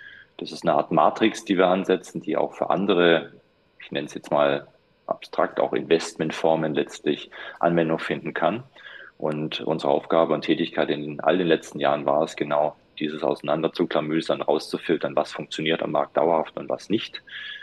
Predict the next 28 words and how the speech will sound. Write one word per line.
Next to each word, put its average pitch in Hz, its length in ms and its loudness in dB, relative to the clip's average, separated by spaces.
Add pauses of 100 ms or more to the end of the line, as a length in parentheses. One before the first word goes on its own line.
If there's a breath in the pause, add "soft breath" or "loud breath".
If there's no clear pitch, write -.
(260 loud breath)
Äh, 73 240 -2
wir 78 100 4
nehmen 78 180 2
nicht 101 220 0
für 90 100 2
uns 87 160 2
in 85 60 2
Anspruch, 85 500 4
die 78 580 -6
Glaskugel 101 580 4
zu 101 160 2
haben 98 380 6
und 82 200 -4
alles 85 240 2
vorhersehen 95 440 0
zu 95 120 -6
können. 95 280 -2 (560 loud breath)
Aber 78 280 4
es 76 140 -2
geht 82 160 4
letztlich - 280 0
um 80 80 -10
Substanz, - 580 -2
um, 73 220 -8
um 71 400 -8 (720)
Auswertung 85 520 2
von 73 220 -2
Zahlenmaterial. 85 880 2